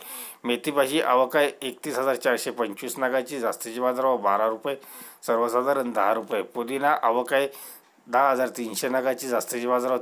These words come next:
तीन रुपये, सर्वसाधारण दोन रुपये. मोसंबी आवक आहे सहासष्ट क्विंटल, जास्तीचे बाजारभाव चार हजार तीनशे रुपये, सर्वसाधारण दोन हजार पाचशे रुपये. नासपती आवक आहे चौतीस क्विंटल, जास्तीचे बाजारभाव नऊ हजार रुपये, सर्वसाधारण सात हजार पाचशे रुपये. कांदा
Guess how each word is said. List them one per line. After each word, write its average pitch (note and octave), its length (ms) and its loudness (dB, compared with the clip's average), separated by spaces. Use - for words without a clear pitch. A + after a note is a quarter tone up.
तीन A#2+ 140 -4
रुपये, B2 260 -2
सर्वसाधारण A2 680 -2
दोन G#2+ 220 -4
रुपये. G#2+ 260 -6
मोसंबी G#2+ 540 -4
आवक B2 340 4
आहे C3+ 80 -2
सहासष्ट B2 520 2
क्विंटल, C3 380 0
जास्तीचे B2 440 -2
बाजारभाव C#3 440 4
चार B2 240 2
हजार A2+ 280 0
तीनशे A2+ 300 -4
रुपये, B2 260 -2
सर्वसाधारण B2 680 -2
दोन A2+ 160 0
हजार G#2+ 200 0
पाचशे A2 420 -2
रुपये. G2+ 320 -4
नासपती C#3+ 720 0
आवक C3+ 240 4
आहे D3+ 100 0
चौतीस - 420 -2
क्विंटल, C#3+ 280 -2
जास्तीचे B2+ 420 -2
बाजारभाव C#3 320 2
नऊ B2+ 240 2
हजार B2 200 2
रुपये, B2+ 240 -2
सर्वसाधारण A#2 580 0
सात G#2+ 200 0
हजार G#2 200 -2
पाचशे G#2+ 400 -2
रुपये. A2+ 220 -2
कांदा A#2 400 2